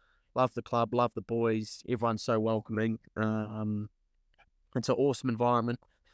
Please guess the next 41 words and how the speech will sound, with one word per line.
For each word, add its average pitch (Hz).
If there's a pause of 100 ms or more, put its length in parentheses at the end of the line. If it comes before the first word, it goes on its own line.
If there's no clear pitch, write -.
(380)
We, 117
we're, 117 (200)
we're 123
playing 127 (200)
pretty 135
good 123
footy 127
now. 123 (120)
When 123
we 117
fir-, 127
when 127
I 120
first 143
came 120
over, 117 (560)
we, 117
yeah, 156
we 127
were 123
going 104
all 101
good 117
as 101
well, 120
to 76
be 92
fair, 113
but 87 (580)
we 117
sort 113
of 110 (520)
bottomed 127
out 117
towards 117
the 107
tail 117
end 113
of 101
the -
season. 113